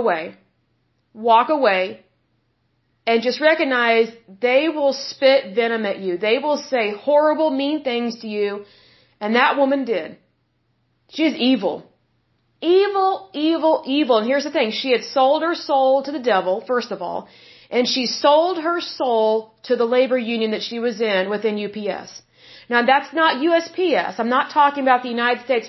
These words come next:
Postal Service. I'm talking about U P S. The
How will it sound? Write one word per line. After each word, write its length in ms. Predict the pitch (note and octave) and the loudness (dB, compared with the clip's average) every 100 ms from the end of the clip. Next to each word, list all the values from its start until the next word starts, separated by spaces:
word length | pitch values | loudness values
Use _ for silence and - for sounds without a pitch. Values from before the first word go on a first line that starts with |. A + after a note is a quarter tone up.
| - | -6
Postal 280 | A#3 A3+ G#3 | -6 -6 -10
Service. 420 | - A#3 D#3+ - - - - - | -4 -4 -4 -10 -14 -20 -20 -4
I'm 140 | C4+ C4+ | -2 4
talking 220 | E4+ D#4+ | 4 6
about 180 | C#4 A#3 C4 | 2 2 -4
U 20 | C4+ | -4
P 140 | G3 F#3 | -10 -10
S. 220 | - - _ _ _ | -12 -16 _ _ _
The 120 | - | -10